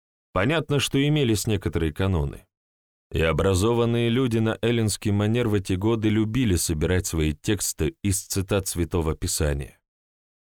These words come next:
В первую очередь псалтыря и часослова. Но у каждого был свой билд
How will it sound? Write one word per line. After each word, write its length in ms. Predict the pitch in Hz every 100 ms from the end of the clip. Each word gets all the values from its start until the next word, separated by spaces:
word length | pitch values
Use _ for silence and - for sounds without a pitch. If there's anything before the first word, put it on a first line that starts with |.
| _ _
В 40 |
первую 420 | 147 160 139 131 135
очередь 500 | 139 - 127 113 -
псалтыря 640 | - 107 98 - 127 113
и 180 | - 104
часослова. 840 | - 104 107 98 95 76 69 - _ _ _ _ _ _ _ _ _
Но 240 | 76 80 87
у 60 |
каждого 640 | - 113 113 87 104 107 98
был 260 | 95 110
свой 320 | 101 95 98
билд 500 | 104 98 101 107 80